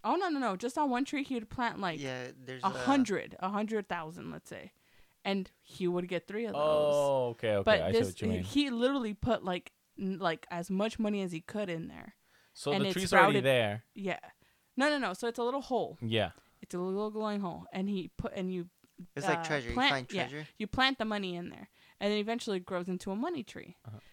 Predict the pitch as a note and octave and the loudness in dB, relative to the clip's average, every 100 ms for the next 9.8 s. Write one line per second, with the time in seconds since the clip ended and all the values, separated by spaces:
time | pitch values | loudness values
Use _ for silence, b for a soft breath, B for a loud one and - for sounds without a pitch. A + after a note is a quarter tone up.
0 | - A3 A3 F3 A#2 B2+ - C#3 - B2 | -4 2 2 2 0 -2 -2 -12 -14 -2
1 | C3 B2+ C#3+ B2+ A2+ A2 A#2+ A#2+ - G#2+ | 0 0 2 2 2 0 -2 -2 -4 -2
2 | A2 G#2+ G2+ G#2+ G#2 A#2+ E3 - _ - | -2 -4 -4 -2 -2 -4 -10 -16 _ -8
3 | G3+ G#3 G#3 F#3 F3+ D#3+ - _ - F#2+ | 0 2 2 0 -4 -8 -14 _ -2 0
4 | E2 - _ G#2+ A2+ A#2 A#2 A2 G2+ G#2+ | 0 -6 _ -6 0 2 2 0 -2 -2
5 | C#3+ F3 F3 E3 D#3+ - C#3 - D4 A4 | 0 2 2 2 2 2 2 8 8 10
6 | B4+ C#5 C#4+ G#4+ - - F#4 D4 C#4 D#4+ | 12 12 12 12 12 10 8 10 8 6
7 | B2+ - - B2 A#2+ B B - F4+ E4 | 4 4 4 2 0 B B 0 6 8
8 | D4 C4 D#4+ D#4 C4 C#4+ C4 D4 D4+ C#4+ | 8 2 0 -2 0 2 4 2 0 0
9 | D4 B3 B3 G#3+ A#3+ A#3+ E3+ - | -2 -2 -2 0 2 2 -2 -6